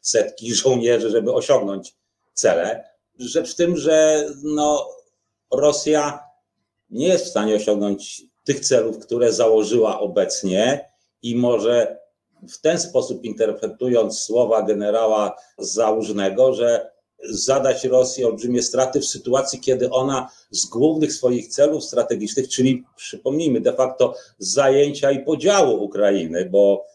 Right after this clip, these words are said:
często zapominamy, jaki był cel wojny, czy też specjalnej operacji wojskowej, jaką Rosja w ich narracji zaczęła. I teraz, y, kiedy już te cele są niemożliwe do osiągnięcia, bo one nie są możliwe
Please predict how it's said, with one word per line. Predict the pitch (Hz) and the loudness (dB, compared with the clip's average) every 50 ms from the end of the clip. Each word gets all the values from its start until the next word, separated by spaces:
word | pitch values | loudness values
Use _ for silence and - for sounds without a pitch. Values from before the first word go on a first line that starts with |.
| _ _ _ _ _ _ _ | _ _ _ _ _ _ _
często | - 107 110 110 - 117 107 | -2 0 0 0 -2 -2 0
zapominamy, | 101 110 - 113 107 123 139 175 190 180 123 95 90 | 0 0 -2 -2 -2 -2 0 0 0 0 0 0 0
jaki | 90 85 - - 90 | 0 -2 -4 -8 -6
był | 87 95 92 90 | -4 -4 -4 -4
cel | - - - 101 87 82 80 | -8 -2 0 0 0 0 0
wojny, | 90 90 80 76 76 78 78 82 92 104 110 117 110 101 _ _ _ _ _ _ | -2 -2 -2 -2 -6 -8 -6 -4 -2 -2 -2 -4 -6 -10 _ _ _ _ _ _
czy | _ - - 95 | _ -14 -8 -2
też | - 104 98 - - - - _ _ _ | -2 -2 -2 -2 -10 -16 -20 _ _ _
specjalnej | - - - - - 107 - - 117 107 104 107 101 104 95 | -6 -6 -6 -4 -10 -10 -6 -2 -2 0 0 0 -2 -2 -4
operacji | - - 110 101 98 92 92 - - 101 90 | -2 -2 0 0 0 -2 -4 -6 -8 -6 -4
wojskowej, | 92 98 95 - - - 104 90 - 85 85 82 80 | -4 -6 -6 -10 -2 0 0 0 2 0 0 0 -2
jaką | 78 73 - - - _ _ _ 85 85 85 | -4 -6 -8 -10 -14 _ _ _ -6 -4 0
Rosja | 87 90 85 - - 87 82 76 - - _ _ _ _ _ _ _ - | 0 0 0 0 -2 -2 -2 -2 -6 -12 _ _ _ _ _ _ _ -20
w | 80 - - - | -20 -20 -12 -2
ich | 127 131 131 123 - 98 | 0 0 0 0 -2 -4
narracji | 104 104 101 - 98 104 101 - - - 101 | -2 0 0 2 4 2 2 2 -2 -4 -6
zaczęła. | 90 92 95 92 - - 90 76 76 78 80 101 135 165 170 - - _ _ _ _ _ _ | -2 -2 -2 -2 0 -2 0 0 0 -2 -2 -2 -4 -6 -6 -8 -14 _ _ _ _ _ _
I | - 101 - | -20 -16 -2
teraz, | - 135 131 131 131 131 131 - - | 2 2 2 4 4 2 0 -2 -4
y, | 135 127 123 123 127 - - | -2 -2 -2 -2 -4 -2 -2
kiedy | 143 135 107 113 131 | -2 -2 0 0 -2
już | 131 143 160 175 165 - - | 2 2 2 2 2 0 0
te | 139 127 | -2 -2
cele | 127 - 139 131 131 127 | 0 2 2 2 2 2
są | 127 123 123 | 0 -2 -2
niemożliwe | 123 123 123 120 120 110 104 113 123 107 101 101 92 - | -2 0 0 0 -2 -2 -4 -4 -4 0 0 0 0 0
do | 98 95 | -2 -2
osiągnięcia, | 95 - 98 98 98 90 - - | -2 -2 -2 -2 -2 -2 -4 -6
bo | - - 82 | -4 -2 -2
one | 160 156 151 | -2 0 0
nie | 123 87 | 0 0
są | - - 90 87 | 0 0 0 0
możliwe | 87 90 87 87 85 - 82 80 82 107 - 180 | 0 -2 -4 -6 -8 -8 -12 -2 0 0 0 0